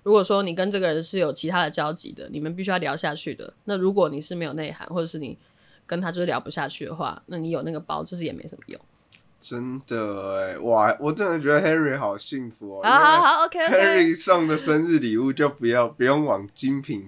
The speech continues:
Speaker 2: 方面去想。<laughs>
Speaker 1: 嗯哼，是没错，但是还有很多的方向可以想，好吗？
Speaker 2: OK。
Speaker 1: 所以我还是请你先想想，好吗？三思，好吗？明年等你哦。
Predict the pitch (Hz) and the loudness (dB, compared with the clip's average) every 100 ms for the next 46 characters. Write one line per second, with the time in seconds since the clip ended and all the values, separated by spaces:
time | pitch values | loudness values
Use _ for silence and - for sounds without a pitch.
0 | 95 107 113 117 107 104 110 101 - - | -4 -2 -2 -4 -6 -6 -8 -8 -12 -14
1 | - - _ - 160 180 190 190 196 196 | -14 -16 _ -4 -2 0 -2 -2 -2 -4
2 | 185 185 185 185 - 220 190 156 139 151 | -6 -6 -6 -6 -2 -2 0 -2 -4 -4
3 | 196 165 233 254 226 190 190 - 185 165 | -2 0 0 0 0 0 0 0 0 0
4 | 156 - 190 208 180 180 180 - 185 165 | -4 -2 0 0 -2 -4 -8 -6 -6 -6
5 | 147 156 - - - - - - 196 113 | -8 -8 -8 -10 -12 -14 -12 -12 -12 -12
6 | 110 131 101 190 185 202 208 190 170 175 | -12 -8 -2 0 2 0 0 -2 -2 -4
7 | 180 - 156 160 - 160 - - 170 170 | -6 -4 -4 -4 -6 -6 -8 -12 -10 -8
8 | 175 - 170 - - 175 170 175 160 175 | -8 -8 -8 -8 -10 -10 -8 -6 -6 -6
9 | 151 156 147 | -6 -6 -8